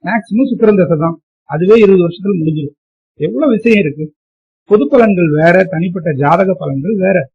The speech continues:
ஜோதிடத்தின் மேல படிப்படியா நம்பிக்கை குறைஞ்சிட்டு வருது. ஜோதிடமே மனித சமூக நலன் பொருட்டு பராசரர், வராகி போன்ற மாமேதைகளால் அர்ப்பணிக்கப்பட்ட ஒரு விஷயம். மனித சமூகம் பொருட்டு, மனிதனுக்கு மட்டுமே ஜோதிடம்.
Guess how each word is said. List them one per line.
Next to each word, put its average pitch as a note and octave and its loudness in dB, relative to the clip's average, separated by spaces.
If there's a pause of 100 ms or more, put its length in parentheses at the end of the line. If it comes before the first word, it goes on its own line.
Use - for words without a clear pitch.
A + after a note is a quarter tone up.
(580)
ஜோதிடத்தின் A#3 2
மேல F#3+ 2
படிப்படியா G3+ 0
நம்பிக்கை F#3+ -2
குறைஞ்சிட்டு E3 -2
வருது. B2 -4 (600)
ஜோதிடமே G#3+ 4
மனித G3+ 0 (100)
சமூக G3+ 0
நலன் F#3 -2
பொருட்டு D3 -2 (600)
பராசரர், G#3 2
வராகி G3 0
போன்ற D3+ -4 (300)
மாமேதைகளால் G3 2
அர்ப்பணிக்கப்பட்ட F#3+ -6
ஒரு A#3+ -2
விஷயம். F3+ -6 (440)
மனித G#3 2
சமூகம் G3 -2
பொருட்டு, E3+ -2
மனிதனுக்கு G#3 2
மட்டுமே F#3 0
ஜோதிடம். F#3 2